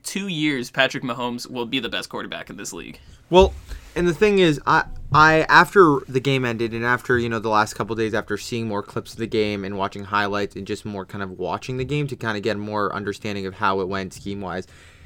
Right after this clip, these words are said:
Speaker 2: wh-, what the most impressive thing to me is about it is, one, Tom Brady had all day to throw. I, I think there was
Speaker 1: Yeah.
Speaker 2: one registered quarterback hit the whole game on him.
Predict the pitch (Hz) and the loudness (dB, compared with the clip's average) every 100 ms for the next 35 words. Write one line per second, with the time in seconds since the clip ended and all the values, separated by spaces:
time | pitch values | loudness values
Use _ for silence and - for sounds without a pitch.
0 | - - 127 - 139 151 151 214 233 135 | -10 -4 -4 0 2 4 4 4 2 0
1 | 143 135 - 120 107 101 107 104 95 92 | 2 0 0 -6 -4 -6 -2 -2 -2 -2
2 | 90 90 - 95 90 - _ _ _ _ | -2 -2 -2 -2 -4 -10 _ _ _ _
3 | - - - 123 107 95 110 - - - | -20 -20 -4 0 0 0 -6 -8 -16 -20
4 | - - 147 156 143 139 123 120 101 110 | -18 0 2 6 6 6 4 2 2 4
5 | 110 101 98 95 90 95 104 117 - 135 | 2 0 -2 -6 -6 -4 -2 0 2 0
6 | 170 147 160 131 147 127 147 170 175 156 | 0 2 2 2 0 2 6 6 6 6
7 | 139 143 - 131 - 139 127 113 107 - | 6 2 -2 -4 2 4 4 4 2 0
8 | 107 - 101 - 139 135 139 127 123 104 | -4 -4 -6 0 6 6 6 2 0 -2
9 | 92 98 - | -4 -8 -14